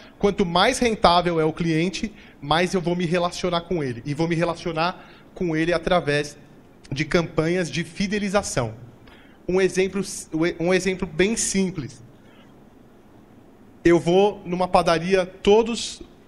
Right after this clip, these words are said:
todos os dias bu-, buscar pão, pão fresco. Todos os dias eu vou na mesma padaria. Aí, certo dia eu cheguei lá e falei, "Olha, hoje eu vou levar não só o pão,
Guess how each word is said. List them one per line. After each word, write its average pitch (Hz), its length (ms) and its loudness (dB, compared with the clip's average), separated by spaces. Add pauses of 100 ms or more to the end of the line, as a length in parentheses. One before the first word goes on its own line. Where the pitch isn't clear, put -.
(140)
todos 196 280 2
os 175 120 -2
dias 160 280 -2
bu-, 165 160 -8 (160)
buscar 165 600 0 (200)
pão, 175 360 2 (120)
pão 175 180 2
fresco. 143 420 -4
Todos 208 360 0
os 170 100 -4
dias 175 220 0
eu 185 80 0
vou 180 100 -2
na 180 80 0
mesma 185 240 -4
padaria. 175 500 0 (1040)
Aí, 170 440 -2 (760)
certo 180 360 0
dia 156 200 -2
eu 175 60 2
cheguei 175 280 2
lá 170 220 6
e 196 40 -2
falei, 185 220 2
"Olha, 180 240 2
hoje 160 160 0
eu 175 40 0
vou 170 120 2
levar 165 280 2
não 175 200 -2
só 196 200 2
o 170 40 0
pão, 190 420 4